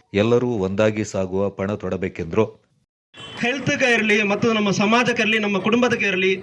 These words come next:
Speaker 2: ಎಷ್ಟು ದೊಡ್ಡದ ಅಂದ್ರೆ ನಿಮ್ಮ ಎಲ್ಲರಿಗೂ ಗೊತ್ತಿದೆ. ದಯವಿಟ್ಟು ಇದೆಲ್ಲ ನೀವು ಗಮನದಲ್ಲಿ ಇಟ್ಕೊಂಡು, ನೀವು ಯಾರು ಇಂತಹ ತಪ್ಪನ್ನು ಮಾಡಬಾರ್ದಂದ್ರೆ ಹೇಳಿಕೊಳ್ಳಿ.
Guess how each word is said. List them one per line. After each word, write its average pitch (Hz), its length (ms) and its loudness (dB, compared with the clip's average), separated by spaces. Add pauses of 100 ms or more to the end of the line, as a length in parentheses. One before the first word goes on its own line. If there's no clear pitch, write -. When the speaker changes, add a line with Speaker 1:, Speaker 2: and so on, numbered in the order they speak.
(320)
Speaker 2:
ಎಷ್ಟು 190 220 0
ದೊಡ್ಡದ 208 260 2
ಅಂದ್ರೆ 214 260 -2
ನಿಮ್ಮ 196 180 -2
ಎಲ್ಲರಿಗೂ 233 400 2
ಗೊತ್ತಿದೆ. 208 600 0 (340)
ದಯವಿಟ್ಟು 285 400 0
ಇದೆಲ್ಲ 240 360 2
ನೀವು 226 180 0
ಗಮನದಲ್ಲಿ 220 440 2
ಇಟ್ಕೊಂಡು, 208 400 0 (320)
ನೀವು 311 220 0
ಯಾರು 240 300 4
ಇಂತಹ 226 300 0
ತಪ್ಪನ್ನು 214 380 0
ಮಾಡಬಾರ್ದಂದ್ರೆ 220 680 2
ಹೇಳಿಕೊಳ್ಳಿ. 202 440 2